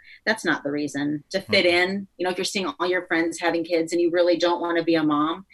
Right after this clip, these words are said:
Speaker 1: again, that's not a reason either. Uh,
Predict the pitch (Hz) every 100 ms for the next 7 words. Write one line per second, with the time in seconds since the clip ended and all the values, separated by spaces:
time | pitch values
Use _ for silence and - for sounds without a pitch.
0 | - - _ 165 180 175 170 165 175 160
1 | 156 156 147 131 143 160 180 - _ _
2 | _ _ - 185 165 165